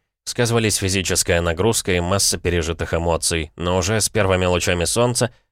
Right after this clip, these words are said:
Шпора бесцеремонно растолкала меня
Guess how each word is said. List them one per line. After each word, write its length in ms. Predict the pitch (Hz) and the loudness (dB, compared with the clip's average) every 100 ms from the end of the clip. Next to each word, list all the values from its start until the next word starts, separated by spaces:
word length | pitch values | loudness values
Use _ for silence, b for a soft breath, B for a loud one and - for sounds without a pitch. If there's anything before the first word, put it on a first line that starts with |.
| _ | _
Шпора 420 | - - 131 139 | -8 -4 0 2
бесцеремонно 760 | 120 120 - 101 107 123 120 117 | 2 -2 2 2 4 2 2 2
растолкала 640 | 113 - 113 110 104 87 | 2 2 0 2 4 4
меня 420 | 80 78 90 113 | 2 0 0 -2